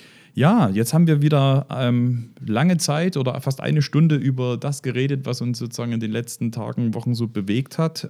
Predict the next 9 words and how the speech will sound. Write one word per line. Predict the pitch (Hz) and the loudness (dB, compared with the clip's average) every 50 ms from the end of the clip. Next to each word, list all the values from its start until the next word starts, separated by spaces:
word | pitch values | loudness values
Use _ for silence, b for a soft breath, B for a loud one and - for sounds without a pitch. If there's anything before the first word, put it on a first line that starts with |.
| - | -6
Ähm, | 127 123 120 117 117 113 113 | -4 -2 0 0 0 -2 0
hoffe, | 123 123 - - 117 | -2 -4 -4 -4 -8
wir | 117 | -8
konnten | - - 131 131 - - - - | -4 -4 -4 -4 -4 -6 -8 -6
auch | - - - | -8 -10 -8
einiges | - 117 120 120 113 120 117 - | -6 -6 -6 -4 -6 -8 -8 -8
wieder | 107 101 - 95 - - | -8 -8 -8 -8 -10 -8
erklären. | 98 104 120 127 - - - 120 120 123 131 139 139 147 151 156 151 B B B B B B B B B B B B | -8 -8 -8 -8 -12 -10 -6 -4 -2 0 0 0 0 2 2 2 0 B B B B B B B B B B B B
Jetzt | - 110 - - - | -10 -10 -10 -10 -10